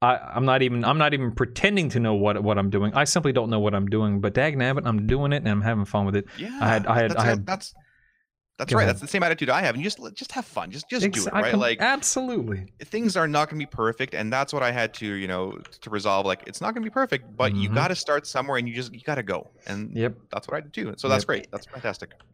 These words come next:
Speaker 1: I'm, I'm, I'm on a very personal, like, real life and in-game level. I'm n-, I'm not, I'm not a perfectionist. I, I don't, I don't want anyone to think I'm, "Oh, Brutal's a perfectionist." No,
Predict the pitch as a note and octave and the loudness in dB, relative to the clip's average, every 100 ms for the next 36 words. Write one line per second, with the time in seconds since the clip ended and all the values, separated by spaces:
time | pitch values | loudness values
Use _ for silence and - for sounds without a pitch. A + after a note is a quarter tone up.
0 | - G3 G3 F3+ F3+ F3+ - F#3+ A3 G3 | 0 2 2 2 0 0 0 2 4 4
1 | C3+ A2 - _ _ _ _ _ - C#3+ | 2 -2 -14 _ _ _ _ _ 0 2
2 | B2+ G#2+ B2+ C3+ A2+ - - - C#3+ C#3 | 2 2 4 4 2 -4 -2 2 4 2
3 | - A#2+ G#2 G#2 G2 F#2+ G#2 D3+ C#3+ B2+ | 0 2 2 2 0 0 2 4 4 4
4 | A#2+ A2+ A2 A2 D3+ C3+ G#2+ A#2+ A2 G#2 | 4 4 2 2 2 2 2 2 2 4
5 | G2+ G2 G#2 G#2 G#2 G#2+ A#2 A#2 G#2+ - | 2 4 2 2 2 2 2 2 -2 -6
6 | - D3+ - D#3 E3+ G3+ G3+ C#4+ A#3+ D3+ | -10 -6 -2 0 2 4 4 2 2 0
7 | E3 C3 - F#2+ - - B2+ C3 D3+ C#3 | 2 2 0 -2 -2 0 2 4 2 2
8 | D#3 D#3 D#3 D3 A#2+ C#3 B2+ A2+ D3+ G#2 | 2 2 2 2 0 0 2 2 0 2
9 | B2 D#3 A#2 - G2 - - A2 B2+ A2+ | 2 2 -2 -4 0 0 -2 -2 0 0